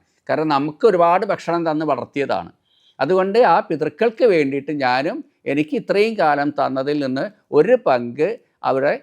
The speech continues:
ഞാൻ സമർപ്പിക്കുന്നു എന്ന ഭാവത്തിലാണ് ഈ നേർച്ച കൊടുക്കുക എന്നത്. അല്ലാതെ ഇതിൻ്റെ പേരിൽ ഇന്ന് പലയിടത്തും കാണുന്നത്, പല കുടുംബങ്ങളിലും കാണുന്നത്,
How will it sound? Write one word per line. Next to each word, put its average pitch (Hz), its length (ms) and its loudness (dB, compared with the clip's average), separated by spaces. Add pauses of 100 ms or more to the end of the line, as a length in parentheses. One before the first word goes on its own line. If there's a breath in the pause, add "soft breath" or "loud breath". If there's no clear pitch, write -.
(120)
ഞാൻ 131 200 -4
സമർപ്പിക്കുന്നു 117 880 -8 (100)
എന്ന 208 200 -4
ഭാവത്തിലാണ് 123 920 -4 (120)
ഈ 147 120 -8
നേർച്ച 139 420 -8
കൊടുക്കുക 123 440 -6 (140)
എന്നത്. 120 260 -12 (460 soft breath)
അല്ലാതെ 185 360 2
ഇതിൻ്റെ 180 340 0
പേരിൽ 160 460 0 (520)
ഇന്ന് 180 140 -4
പലയിടത്തും 190 760 0
കാണുന്നത്, 143 720 -2
പല 151 140 0
കുടുംബങ്ങളിലും 185 760 -4
കാണുന്നത്, 135 500 -4